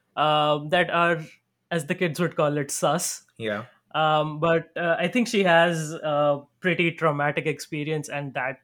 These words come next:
Speaker 1: drives her there.
Speaker 2: Mm-hmm.
Speaker 1: And I think, uh, unlike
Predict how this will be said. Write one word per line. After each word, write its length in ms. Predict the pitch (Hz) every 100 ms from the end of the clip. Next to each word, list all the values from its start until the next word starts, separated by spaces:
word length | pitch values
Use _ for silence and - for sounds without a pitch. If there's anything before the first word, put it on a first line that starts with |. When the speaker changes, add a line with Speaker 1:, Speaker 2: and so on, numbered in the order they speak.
| _
Speaker 1:
drives 320 | 147 143 139
her 160 | 165 156
there. 280 | 151 165 170 _ -
Speaker 2:
Mm-hmm. 200 | 113 113
Speaker 1:
And 180 | 147 156 -
I 120 | 160
think, 340 | 180 214 214
uh, 600 | 160 151 147 143 143 143 - - _ _ _ _ _ _ _ _ _ _ _ _ 139
unlike 460 | 175 170 202 208